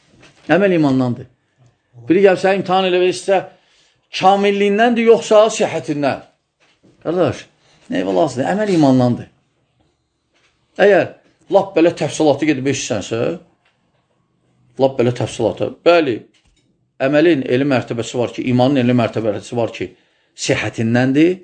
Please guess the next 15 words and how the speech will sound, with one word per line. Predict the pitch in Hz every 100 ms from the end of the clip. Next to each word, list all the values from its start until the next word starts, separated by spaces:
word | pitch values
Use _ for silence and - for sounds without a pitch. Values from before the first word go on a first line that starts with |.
| _ _ -
eli | 147 175
mərtəbələri | 151 - 127 123 127 135
var | 123 -
ki, | -
kamilliyindəndir. | 113 101 92 87 82 78 71 _ _ _ _ - _ _ _ _ _ _ - _ _ _ - - - _ - -
Misal, | 156 - 190 220 - -
şəhadət. | 151 117 113 80 - _ - - _ _ _ _ _ _ _ _ _ _ _ _ _ _ -
Sihətindəndir. | - 160 127 123 123 117 92 - _ _ _ _ _ _ _
Şəhadəti | - 151 156 151 156 180
tərk | 160 135 156
elə | 190
kafirdir. | 156 120 117 76 - _ _ _ _ _ _ _ _ _ _ -
Amma | 226 220
ondan | 196 190 220
savayı, | - 185 160 151 170 208